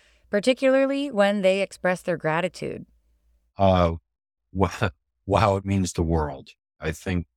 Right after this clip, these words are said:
Speaker 2: being a cardiologist is more than just a way to make a living, because it allows you to connect on a personal level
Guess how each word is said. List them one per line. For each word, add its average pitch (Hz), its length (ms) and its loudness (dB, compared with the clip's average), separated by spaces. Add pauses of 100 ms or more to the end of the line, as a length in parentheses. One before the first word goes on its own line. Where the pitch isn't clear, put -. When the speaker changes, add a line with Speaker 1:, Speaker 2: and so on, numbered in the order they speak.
Speaker 2:
being 85 300 0
a 76 80 -2
cardiologist 80 1080 0
is 82 200 -4
more 85 640 0 (400)
than 78 160 -4
just 80 320 -4
a 80 60 -4
way 78 500 -2 (420)
to - 100 -10
make 80 260 -4
a 73 40 -4
living, 76 460 -2
because 76 800 -6
it 85 100 -2
allows 87 480 0
you 80 180 -6
to 78 500 -6 (640)
connect 85 540 -4
on 82 120 -4
a 76 80 -6
personal 87 640 -2
level 147 480 -6